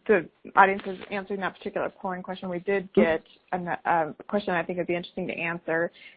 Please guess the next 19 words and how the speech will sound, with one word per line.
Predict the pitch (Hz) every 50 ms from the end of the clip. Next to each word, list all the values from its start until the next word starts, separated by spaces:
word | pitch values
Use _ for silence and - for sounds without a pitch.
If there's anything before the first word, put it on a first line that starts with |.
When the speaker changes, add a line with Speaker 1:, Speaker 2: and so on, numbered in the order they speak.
| - -
Speaker 2:
Mm-hmm. | _ -
Speaker 1:
The | 202 -
question | - - 262 262 269 269 - 285 247 220
is, | 185 175 185 180 185 185 185 - -
earlier | - 247 277 285 277
in | 269 247
the | 233
presentation, | 240 - 262 240 226 214 208 208 - 226 220 208 - - 190 185
you | 180 190
mentioned | 196 196 196 208 208 - 233 208 202 190
a | - - 180
drop | 180 - 196 190 196 190 208 220 220 -
in | 180 170 -
attestations | - - 185 - - - 214 208 - _ - 196 180 185 - 202 190 185 -
beginning | 175 180 196 180 175 170
in | 165 170
two | - 202
thousand | 190 170 165 - 165 170 165
nine. | 165 175 175 170 165 165 165 175